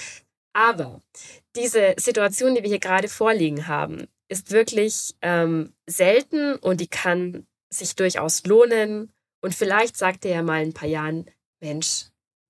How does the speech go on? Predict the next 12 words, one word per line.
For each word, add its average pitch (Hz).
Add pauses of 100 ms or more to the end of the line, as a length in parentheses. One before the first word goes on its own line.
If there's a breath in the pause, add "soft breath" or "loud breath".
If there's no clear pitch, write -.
(220)
gut, 262
dass 294
die 233
Conny 214
das 190
mal 170
erwähnt 196
hat. 180 (520 loud breath)
Ich -
bin 196
damals 208
hier 175